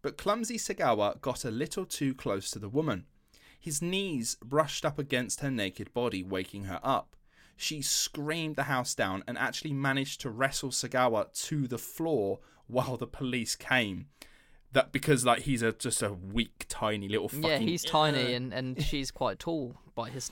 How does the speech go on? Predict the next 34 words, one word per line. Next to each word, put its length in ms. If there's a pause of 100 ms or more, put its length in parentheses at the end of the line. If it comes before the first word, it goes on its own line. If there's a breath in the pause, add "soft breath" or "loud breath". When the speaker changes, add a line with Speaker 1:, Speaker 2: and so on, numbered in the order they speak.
Speaker 2:
standards, 180
Speaker 1:
can 120
Speaker 2:
isn't 60
Speaker 1:
imagine 360
Speaker 2:
she? 60
Speaker 1:
he 140
was 160
enjoying 600
it 120
a 60
little 260
bit 220
when 120
he's 160
being 180
Speaker 2:
"Oh 60
Speaker 1:
restrained 580
Speaker 2:
no, 120
Speaker 1:
by 180
this 120
Speaker 2:
get 160
off 240
of 80
me, 260
Speaker 1:
Amazon. 580
Speaker 2:
get 360
off 220
of 80 (320)
me. 80
Speaker 1:
<laughs> 840
Speaker 2:
Help 280
me, 160
help 360
me." 240